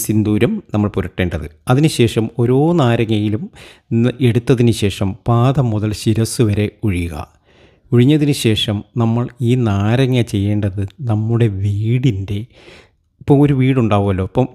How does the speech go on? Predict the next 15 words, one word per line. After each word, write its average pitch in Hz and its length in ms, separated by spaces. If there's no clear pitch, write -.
ഇപ്പം 120 240
ഗൾഫിലൊക്കെ 127 400
ആണെങ്കിൽ 117 520
ഫ്ലാറ്റ് 110 460
ആയിരിക്കാം 101 420
ഉണ്ടാകുക. 90 360
അപ്പോൾ 139 200
ഫ്ലാറ്റിൻ്റെ 110 640
നാല് 110 440
ഭാഗത്തായിട്ട് 95 760
വയ്ക്കുക. 80 300
രണ്ട് 127 380
നാരങ്ങ 107 340
എടുത്തതിന് 104 400
ശേഷം 98 260